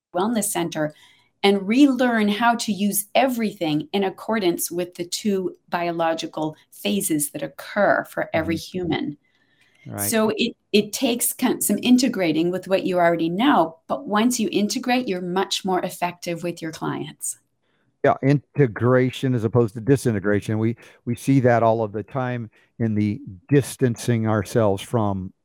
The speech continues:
Speaker 2: our essence, if you will, or our origin point. Disintegration is how we are divided, divide and conquer, uh, in that
Speaker 1: Right.
Speaker 2: context as well. And of course, disease seems like it takes the ease and disconnects it from us. <laughs> That ease,
Speaker 1: Yes,
Speaker 2: right?
Speaker 1: absolutely.
Speaker 2: All of that makes sense to me.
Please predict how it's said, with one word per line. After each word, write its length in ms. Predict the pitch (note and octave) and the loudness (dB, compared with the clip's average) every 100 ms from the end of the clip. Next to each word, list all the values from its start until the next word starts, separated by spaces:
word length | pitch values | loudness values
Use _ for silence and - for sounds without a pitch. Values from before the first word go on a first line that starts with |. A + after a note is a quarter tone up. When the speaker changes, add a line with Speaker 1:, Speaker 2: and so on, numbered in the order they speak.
| A2+ | -4
Speaker 2:
our 380 | G2+ G2 F#2 - | -2 0 -2 -2
essence, 480 | G#2+ - E2+ - - | -4 -2 -8 -10 -14
if 160 | - | -8
you 80 | F#2+ | -6
will, 160 | F2+ F#2 | -4 -6
or 160 | F2+ | -6
our 140 | F#2 F2 | -6 -4
origin 440 | G2+ G2 F#2 F#2+ | -2 -2 -2 -6
point. 340 | - E2+ E2 - | -8 -8 -8 -4
Disintegration 760 | A2+ - G#2 F#2+ G2 G2 G2+ | -4 -2 -4 -2 -2 -2 -6
is 100 | F#2 | -10
how 200 | A2 G2+ | -6 -6
we 120 | G2+ | -2
are 120 | G2 F2+ | -2 -4
divided, 500 | E2 G2+ A#2 F#2 - | -6 -2 -2 -2 -8
divide 340 | E2 F2+ F#2+ | -6 -4 -4
and 120 | G2+ | -6
conquer, 480 | - A#2+ A#2 F2 - _ _ _ - | -4 -4 -4 -6 -12 _ _ _ -12
uh, 140 | G#2 G2+ | -8 -6
in 40 | |
that 100 | - | -4
Speaker 1:
Right. 120 | - - | -6 -6
Speaker 2:
context 440 | G2+ F2 F#2+ - G2 | -10 -6 -6 -4 -6
as 100 | B2 | 2
well. 220 | C#3 A2+ | 4 4
And 80 | G#2+ | -2
of 80 | |
course, 240 | - B2 - | -2 -2 -2
disease 720 | - B2+ - B2+ B2 A#2+ - _ _ _ _ | -4 -4 -2 0 2 0 -4 _ _ _ _
seems 420 | - C3 C#3 G#2+ | -8 0 2 4
like 260 | A#2+ A#2 - | 2 2 -2
it 140 | A2 | -6
takes 280 | - B2 - | 0 0 0
the 140 | B2 | -6
ease 300 | C3 C#3+ C#3+ | -2 0 0
and 160 | B2 A2+ | 0 0
disconnects 540 | A#2 - C#3+ D#3 - | -2 0 2 2 2
it 100 | G2 - | -8 -6
from 180 | A#2+ B2 | -2 0
us. 340 | A#2+ - - _ | 0 -2 -8 _
<laughs> 40 | _ - | _ -2
That 120 | B2+ | 2
ease, 40 | |
Speaker 1:
Yes, 400 | B3+ D#4+ D#4+ - _ - | 4 4 2 -4 _ 2
Speaker 2:
right? 80 | A#3 | 4
Speaker 1:
absolutely. 440 | C#4+ B3+ B3 C#4 - | 4 2 4 2 4
Speaker 2:
All 240 | - D#3 | 4 6
of 80 | C#3+ | 4
that 180 | C#3 B2+ | 2 0
makes 220 | A#2 A2 | -4 -2
sense 300 | - C3+ - | -2 -4 -4
to 80 | A#2+ | -4
me. 180 | G#2+ | -4